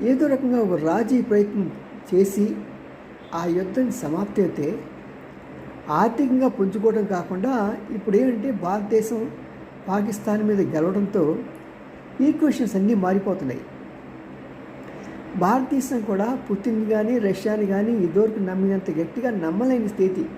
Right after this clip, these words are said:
స్టేజీ. కారణం ఏంటంటే మరి రష్యాకి వాళ్ళ అవసరాలు వాళ్ళకు ఉన్నాయి. ఏ దేశానికైనా సరే వాళ్ళకి నేషన్ ఫస్ట్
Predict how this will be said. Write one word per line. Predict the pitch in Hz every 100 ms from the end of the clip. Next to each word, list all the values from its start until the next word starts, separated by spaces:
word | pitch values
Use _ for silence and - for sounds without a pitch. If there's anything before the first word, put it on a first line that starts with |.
| -
స్టేజీ. | - 196 196 - - - - - - - - - - - -
కారణం | 151 185 190
ఏంటంటే | 175 151 135 254 202 226 247 - - - - - -
మరి | 175 156 139 - - - - - -
రష్యాకి | 190 202 - 285 285 277
వాళ్ళ | 226 208
అవసరాలు | 180 214 208 294
వాళ్ళకు | 285 226 208
ఉన్నాయి. | 208 208 151 151 196
ఏ |
దేశానికైనా | 202 240 - 254 247 247
సరే | 185 220
వాళ్ళకి | 262 202 190 185 196
నేషన్ | 170 175 208 208
ఫస్ట్ | 220 - 208 - -